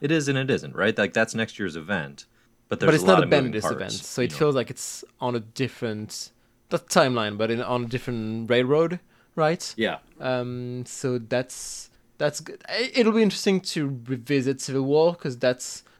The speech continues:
Speaker 2: kind of a sim-, similar thing to House of M for me. It's been a while since I've read it. And then Annihilation, I've never read at all, and I'm really excited for,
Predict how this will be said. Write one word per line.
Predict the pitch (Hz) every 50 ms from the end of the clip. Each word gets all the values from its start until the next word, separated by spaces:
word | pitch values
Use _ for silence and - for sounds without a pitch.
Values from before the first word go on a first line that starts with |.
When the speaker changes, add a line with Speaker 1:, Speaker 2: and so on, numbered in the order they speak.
| _ _ _ _
Speaker 2:
kind | - 170 156 151
of | 151 143
a | 143 135
sim-, | - - 151 143 143 135 147 147 143 143 147 156 151
similar | - - 156 151 147
thing | 143 - 151 143
to | - - 151
House | 139 135 127 - 131
of |
M | 127 139 147
for | 143 - 165
me. | 160 165 165
It's | 147 -
been | - 131 123
a | 117
while | 113 107 117 117 117
since | - - - 127
I've | 110
read | 123 123 135
it. | 151 165 - - - - - - - - - _ _ -
And | 185 165 190
then | 226 220 -
Annihilation, | - - 240 247 226 202 196 220 - - 160 139 - -
I've | 123 135 147 135 120 135
never | 139 127 123 123 123 131 151 160 143 135
read | 113 113 120 110
at | 110 107
all, | 113 104 98 98
and | - 117 117
I'm | 117 123 127 123 110 110 110 113
really | 120 151 160 156 143
excited | 131 - - 139 113 113 110 95
for, | - - - - 110 101 98 98 95 95 101